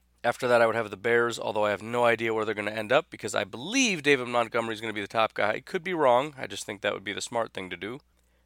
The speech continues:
And then after that, I have the Vikings, which maybe has more to do with a bad situation than a bad running back, but you're looking at a guy that has not been productive, has been injured, doesn't have a good offensive line,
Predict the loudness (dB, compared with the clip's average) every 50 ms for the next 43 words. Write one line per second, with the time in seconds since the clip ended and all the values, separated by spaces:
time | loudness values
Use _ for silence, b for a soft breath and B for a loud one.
0 | _ _ 0 4 6 8 6 6 6 6 8 10 10 10 10 8 6 4 2 2
1 | 4 4 4 4 4 0 -6 -8 -6 -6 -6 -6 -8 -8 _ _ _ _ _ _
2 | -8 -8 -6 -6 -6 -8 -8 -12 -18 -14 -10 -4 0 2 4 4 4 2 0 2
3 | 2 2 2 2 2 2 2 2 0 -2 -4 -4 -4 -2 2 4 6 6 4 2
4 | -2 -6 -6 -6 -2 0 0 0 0 -2 -4 -6 -6 -4 0 2 4 4 4 4
5 | 2 2 2 2 2 2 2 2 2 0 -2 _ _ _ _ _ _ -2 -2 0
6 | 0 -2 -2 -2 -2 -2 2 2 2 2 4 4 4 4 4 2 -2 -2 -4 0
7 | 2 2 2 2 2 -4 -6 -6 -4 -2 -2 -2 -2 -4 -6 -8 -8 -8 -14 _
8 | _ _ _ _ -2 2 4 4 4 2 0 -4 -4 -4 -6 -6 -6 -6 -6 -6
9 | -8 -10 _ _ _ _ _ 2 4 4 4 0 -2 0 2 2 2 0 0 -2
10 | -2 -2 -2 -8 _ _ _ _ _ _ _ _ _ _ _ _ _ _ _ _
11 | -2 _ 4 4 4 2 0 -4 -4 -6 -4 2 4 4 4 4 4 0 -4